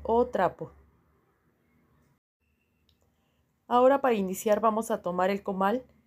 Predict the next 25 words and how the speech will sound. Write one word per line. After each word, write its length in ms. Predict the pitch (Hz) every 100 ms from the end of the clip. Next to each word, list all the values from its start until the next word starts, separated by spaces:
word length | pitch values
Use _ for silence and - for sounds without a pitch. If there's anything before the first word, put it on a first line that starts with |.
| _ _ -
y 160 | 269
vamos 380 | 262 254 254 254
a 240 | 240 247 - _ _ _
untar 640 | 214 220 208 220 226 - _ _ _
el 140 | 196 190
aceite 400 | 180 208 202 214
de 140 | 196
cocina 520 | 170 170 202 196 254
con 200 | 277 196
la 60 | 180
espátula, 640 | 185 190 196 226 233 330 -
con 140 | 214
una 120 | 208
brochita. 600 | 180 170 175 226 220 277 - _ _ _ _ _
En 140 | - 208
caso 300 | 233 247 254
de 100 | 202
que 80 | 202
no 180 | 208
cuentes 320 | 208 208 214 220
con 160 | 190
ninguna 360 | 185 190 202 202
de 80 | 190
las 180 | 190
dos, 340 | 170 208 254